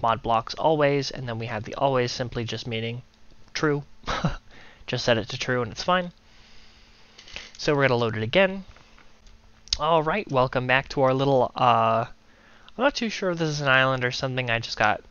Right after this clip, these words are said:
water on two sides, so it could be an island, could be a continent.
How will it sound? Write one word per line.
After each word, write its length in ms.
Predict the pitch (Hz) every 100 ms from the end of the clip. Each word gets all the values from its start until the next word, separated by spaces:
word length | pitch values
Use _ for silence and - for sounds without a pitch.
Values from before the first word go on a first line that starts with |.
| _ -
water 340 | 139 120 117 117
on 200 | 117 117 - -
two 220 | 143 123
sides, 440 | - 113 113 113
so 280 | - 113 110
it 80 | -
could 180 | 160 147
be 100 | 143
an 80 |
island, 460 | 139 139 139 135 - -
could 180 | 135 135 - -
be 180 | 131
a 80 | 123
continent. 640 | 117 131 123 - 123 117